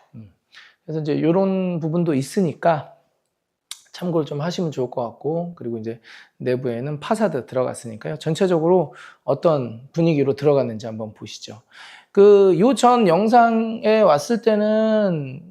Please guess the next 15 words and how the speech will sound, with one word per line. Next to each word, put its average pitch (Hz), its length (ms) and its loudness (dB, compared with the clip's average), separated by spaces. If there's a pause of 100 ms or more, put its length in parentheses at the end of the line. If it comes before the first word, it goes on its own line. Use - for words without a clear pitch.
(440)
목공이 214 440 2
끝난 359 360 2
다음에 262 300 4
어떤 175 260 4
그런 175 340 2 (560)
그 147 260 6
마감 208 580 4
부분이 180 720 2
석고로 320 440 2
이렇게 - 200 -2
좀 156 180 -4
되어 175 240 6
있었었잖아요. 131 840 -6
예, 123 200 -14 (200)
그때랑 240 760 2